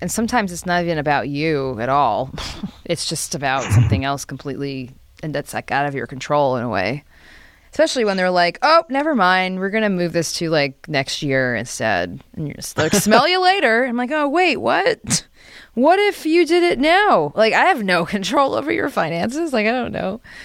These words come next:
Speaker 1: But I, I feel like there's just, like, the sense of, like, "Keep pushing. <laughs> Keep trying."
Speaker 2: <laughs> Yeah. Should we wrap this up?
Speaker 1: Yeah, let's wrap it up.
Speaker 2: This has been Tentative episode seventy-one.
Speaker 1: Yeah.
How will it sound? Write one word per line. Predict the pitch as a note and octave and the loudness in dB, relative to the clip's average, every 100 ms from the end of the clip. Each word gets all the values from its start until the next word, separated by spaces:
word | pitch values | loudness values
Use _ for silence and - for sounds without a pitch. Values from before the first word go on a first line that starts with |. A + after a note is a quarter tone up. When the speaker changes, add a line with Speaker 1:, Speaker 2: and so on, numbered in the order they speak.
| - - - | -20 -20 -2
Speaker 1:
But | A3 F3+ - | 2 2 2
I, | F3+ - | 0 0
I | A3+ | -2
feel | - B3 | -2 0
like | A#3 G3 F3+ | 2 0 -2
there's | F3 E3 | -6 -4
just, | E3+ - | -6 -6
like, | D#3 - | -6 -6
the | F3 | -6
sense | - E3+ D#3+ | -2 -2 -2
of, | D#3 C#3+ | -4 -2
like, | A2+ | -4
"Keep | - A#3+ - | -2 -4 -2
pushing. | A3+ A3 - E3+ C#3 C3+ - - - - | -2 -2 -2 -2 -4 -6 -6 -6 -6 -2
<laughs> | A3+ - A#3+ - G3+ | -2 -2 -4 -6 -12
Keep | - - | -10 -8
trying." | - D#3+ - - - - - | 0 0 0 -4 -8 -14 -18
Speaker 2:
<laughs> | - - - - - - - | -20 -20 -18 -16 -18 -16 -8
Yeah. | G#2+ G2+ G#2 G#2 G#2 - - - - | -6 -4 -2 -4 -6 -8 -12 -14 -4
Should | - G#2+ | -2 2
we | A2+ | 2
wrap | A2 G#2+ G#2 - | 2 2 0 -2
this | A2 | -2
up? | A2 A#2+ _ _ _ - | 0 -2 _ _ _ -6
Speaker 1:
Yeah, | A4 B4+ A4 A#3+ | 0 2 2 0
let's | A#3+ | -2
wrap | D4 D#4 | -4 -2
it | D#4 | 2
up. | C#4 - _ - F#3 _ _ - - - | 2 0 _ -20 -20 _ _ -16 -14 -8
Speaker 2:
This | - D3 | -2 0
has | D3+ B2 | 0 0
been | A2+ C3+ A#2+ A2 | 0 0 0 0
Tentative | F3+ E3 C3+ C#3 A#2+ A2 | -2 -2 -2 0 0 0
episode | - - - C3+ A2+ G#2 G2+ G2+ | -4 -2 0 2 2 0 -2 -2
seventy-one. | - B3 G3+ G#3 G#3 G#3+ G#3+ G#3+ G#3+ G#3+ G#3+ G#3 G#3 G#3 G#3 G#3 G3+ F3+ D3 B2 F#2+ | 0 0 0 0 0 0 2 4 4 4 4 4 2 2 2 2 2 0 -2 -2 -4
Speaker 1:
Yeah. | G#3+ D4 C#4+ C4+ C4 A#3 G#3 | -6 -6 -6 -8 -8 -10 -12